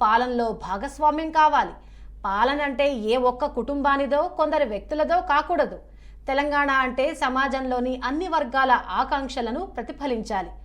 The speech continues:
అప్పుడు తెలంగాణ స్వప్నం సాకారమయ్యేది. బంగారు తెలంగాణ ఆవిష్కృతమయ్యేది. బంగారు తెలంగాణ అంటే వడ్డించిన విస్తరి కాదు.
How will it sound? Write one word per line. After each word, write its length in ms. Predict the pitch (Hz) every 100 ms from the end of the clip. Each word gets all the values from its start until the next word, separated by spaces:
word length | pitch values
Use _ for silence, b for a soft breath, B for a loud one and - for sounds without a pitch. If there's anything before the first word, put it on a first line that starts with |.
| b b b
అప్పుడు 420 | 208 208 320 381 440
తెలంగాణ 420 | 269 277 294 277
స్వప్నం 440 | 254 254 220 240 214
సాకారమయ్యేది. 920 | 220 214 240 254 214 196 185 180 - - b b b
బంగారు 420 | 208 285 320 339
తెలంగాణ 480 | 330 302 277 277 269 320 339
ఆవిష్కృతమయ్యేది. 960 | 175 202 349 - 392 359 339 247 190 165 - b b b
బంగారు 420 | 185 202 233 330 359
తెలంగాణ 460 | 359 339 330 339
అంటే 460 | 320 311 285 339 427
వడ్డించిన 500 | 247 208 285 359 359
విస్తరి 380 | 311 - 330 320
కాదు. 320 | 302 262 208